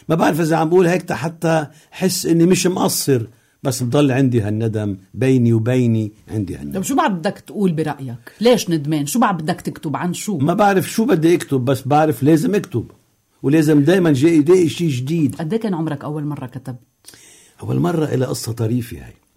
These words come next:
Speaker 2: خبرنا.
Speaker 1: كنت بالصف الخامس بمعهد الرسول بجوني، عم بحكيك سنة البركي ستة وخمسين، سبعة وخمسين.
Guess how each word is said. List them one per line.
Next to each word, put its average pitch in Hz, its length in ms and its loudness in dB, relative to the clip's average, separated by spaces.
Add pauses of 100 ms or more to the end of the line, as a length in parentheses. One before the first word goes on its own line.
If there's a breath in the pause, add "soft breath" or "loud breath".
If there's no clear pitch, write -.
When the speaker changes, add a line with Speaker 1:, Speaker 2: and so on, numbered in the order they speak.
(240)
Speaker 2:
خبرنا. 139 520 -10 (400 loud breath)
Speaker 1:
كنت 185 180 2
بالصف 139 540 -2
الخامس 120 600 0
بمعهد 110 480 -2
الرسول 110 360 -2
بجوني، 101 600 -2 (640 soft breath)
عم 151 120 -2
بحكيك 165 400 -2
سنة 160 380 0
البركي 131 580 0
ستة 131 340 -6
وخمسين، 117 460 -4
سبعة 104 280 -10
وخمسين. 92 500 -16